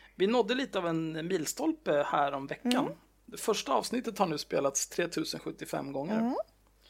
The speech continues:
Speaker 1: Och jag tänker utgå ifrån att det är riktiga spelningar, till skillnad från avsnitt åtta, som har tretusen tvåhundraåttiotvå spelningar.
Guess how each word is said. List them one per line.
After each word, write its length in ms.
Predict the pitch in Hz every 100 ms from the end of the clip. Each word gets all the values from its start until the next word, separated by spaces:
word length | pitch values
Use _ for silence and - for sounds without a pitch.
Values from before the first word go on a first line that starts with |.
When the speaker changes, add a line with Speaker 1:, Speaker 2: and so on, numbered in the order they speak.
| - - - - _ _ -
Speaker 1:
Och 160 | - 165
jag 80 | 170
tänker 340 | 202 202 - -
utgå 380 | 208 165 - 214
ifrån 220 | 208 165
att 80 | 143
det 120 | 143
är 60 |
riktiga 400 | 147 - - 214
spelningar, 640 | 180 - 131 127 127 123 147 -
till 100 | 135
skillnad 360 | 147 135 135
från 320 | - 135 123 -
avsnitt 420 | 139 139 - 135 143 - - -
åtta, 560 | 160 - _ - - - - _ _
som 200 | - 82
har 160 | 143 143
tretusen 480 | - 139 135 -
tvåhundraåttiotvå 1000 | - 135 127 - - - - - - 135
spelningar. 560 | - - - 71 -